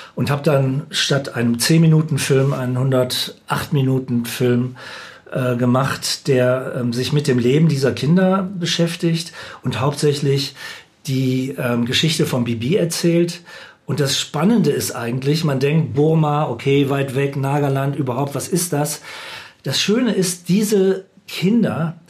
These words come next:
sind genau wie die Kinder in Deutschland oder in Europa.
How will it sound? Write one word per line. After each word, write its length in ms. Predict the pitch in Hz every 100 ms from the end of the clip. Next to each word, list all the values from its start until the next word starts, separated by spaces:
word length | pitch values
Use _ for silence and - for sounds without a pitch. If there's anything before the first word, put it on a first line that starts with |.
| - - - -
sind 300 | 139 185 185
genau 500 | 143 139 151 196 202
wie 120 | 151
die 160 | 143 156
Kinder 580 | - 165 165 165 170 -
in 180 | 139 139
Deutschland 560 | 139 170 - 120 120
oder 160 | 123 135
in 80 | 135
Europa. 580 | 139 139 160 110 87